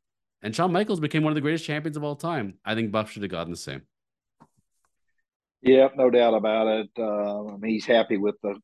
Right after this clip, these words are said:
Speaker 2: career he had and thankful for W C W, uh, the money that he made and put back. Uh, very happy, but very loyal, very loyal. Um,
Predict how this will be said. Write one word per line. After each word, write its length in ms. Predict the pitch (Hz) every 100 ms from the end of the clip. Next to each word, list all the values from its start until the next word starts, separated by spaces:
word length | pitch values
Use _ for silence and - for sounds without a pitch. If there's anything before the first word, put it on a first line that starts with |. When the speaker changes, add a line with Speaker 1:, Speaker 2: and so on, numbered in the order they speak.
| _
Speaker 2:
career 300 | - 107 104
he 80 | 107
had 480 | 104 101 101 101 104
and 160 | 98 -
thankful 400 | 104 101 - 98
for 80 | 101
W 260 | 90 95 98
C 200 | - 92
W, 420 | 95 92 104 110 - _ _
uh, 380 | - 92 92 92
the 100 | 90
money 320 | 92 101 98
that 80 | 98
he 120 | 98
made 340 | 98 98 101 98
and 100 | 87
put 240 | 107 90
back. 340 | 98 101 101 - _
Uh, 380 | 95 90 90 87 - _ _ _ _ _ _ _ _ _ _ -
very 320 | 127 147 127
happy, 380 | 120 110 143 143
but 160 | 135
very 280 | 127 165 214
loyal, 440 | 180 117 123 196 - _ _ _ _
very 240 | 143 175
loyal. 480 | 143 139 160 190 - 120
Um, 600 | 117 110 110 107 104